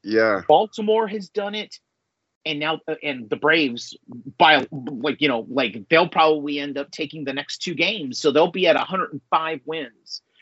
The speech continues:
Speaker 2: Like,
Speaker 1: Yeah.
Speaker 2: that's nuts.
Speaker 1: I mean, uh, I was, so I went with, uh, a buddy of mine, Sean. We
Speaker 2: Mm-hmm.
Speaker 1: sat, uh, not quite right behind third base, but
Speaker 2: Okay.
Speaker 1: Pretty close to third base,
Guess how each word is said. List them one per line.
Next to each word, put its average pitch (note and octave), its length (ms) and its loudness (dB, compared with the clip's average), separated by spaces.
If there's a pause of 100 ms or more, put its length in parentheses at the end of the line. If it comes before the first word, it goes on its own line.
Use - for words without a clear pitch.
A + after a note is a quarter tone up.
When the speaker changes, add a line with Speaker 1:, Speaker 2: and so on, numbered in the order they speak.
(100)
Speaker 2:
Like, C#3+ 140 -4
Speaker 1:
Yeah. G#3+ 80 2
Speaker 2:
that's - 160 0 (240)
nuts. C4 840 2 (1200)
Speaker 1:
I C3+ 100 4
mean, C3+ 280 4 (320)
uh, A#2 160 0
I B2+ 80 8
was, D3 180 2
so - 160 2
I B2+ 180 8
went D3+ 260 -2
with, A#2 180 2
uh, F#2+ 420 2
a E2 120 0
buddy G2+ 300 0
of F2+ 80 -2
mine, F2+ 240 -4
Sean. F#2+ 380 -4 (340)
We A#2+ 100 4
Speaker 2:
Mm-hmm. C3 100 -2
Speaker 1:
sat, A#2 500 6 (1000)
uh, F#2 580 4 (1040)
not D3+ 360 2
quite C3 320 4
right G2+ 360 2
behind A2+ 460 0
third A2+ 300 0
base, A#2+ 460 0 (300)
but G2 380 4
Speaker 2:
Okay. F#3+ 300 4 (220)
Speaker 1:
Pretty D3 340 4
close A2+ 440 2
to G#2+ 120 -8
third A2+ 360 0
base, A#2 480 -2